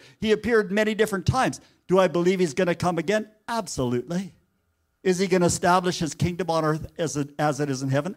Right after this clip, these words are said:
Absolutely. But even where it says that we're caught up, where they use the word rapture,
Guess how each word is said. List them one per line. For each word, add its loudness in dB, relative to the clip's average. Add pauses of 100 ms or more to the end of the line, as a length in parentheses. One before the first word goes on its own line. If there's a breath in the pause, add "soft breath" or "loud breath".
(140)
Absolutely. -6 (1300)
But 2
even 0
where 4
it -4
says -2
that -2
we're -4
caught -2
up, 2
where -6
they -6
use -6
the -8
word -4
rapture, -10